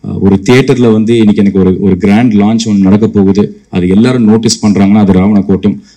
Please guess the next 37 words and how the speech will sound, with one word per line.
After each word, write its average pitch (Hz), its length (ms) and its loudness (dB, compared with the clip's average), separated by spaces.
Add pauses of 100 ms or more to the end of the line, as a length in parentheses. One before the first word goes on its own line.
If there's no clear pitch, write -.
அது 90 220 -2
வந்து 98 200 2
அங்கிள் 101 260 2
அதை 90 140 -2
பண்ண 101 200 0
வச்சுக்கிட்டு 92 400 -2
இருக்காரு. - 260 -6 (280)
So - 220 -4 (260)
அங்கிள், 104 360 2 (140)
ஆஹ், 82 340 -8 (300)
very 107 200 4
big 120 220 0
thanks 104 320 0
to 104 100 0
him. 98 140 2 (580)
ஆஹ், 87 180 -10
கண்டிப்பா 107 340 2
இது 101 120 4
நான், 98 220 2
I 104 60 2
mean, 104 220 4
இது 98 100 2
நான் 92 280 0
சும்மா 110 220 -2
வார்த்தையில 110 400 0
சொல்ல 107 240 2
முடியாது, 104 280 4
லைஃப் 101 280 2
லாங் 117 160 -2
அவருக்கு 101 240 0
நான் 95 80 0
ஒரு 90 180 0 (440)
நன்றியை 98 320 2
சொல்லணும். 95 400 -2 (240)
Because 90 400 -2
என்னை 120 180 4
நம்பி 131 340 2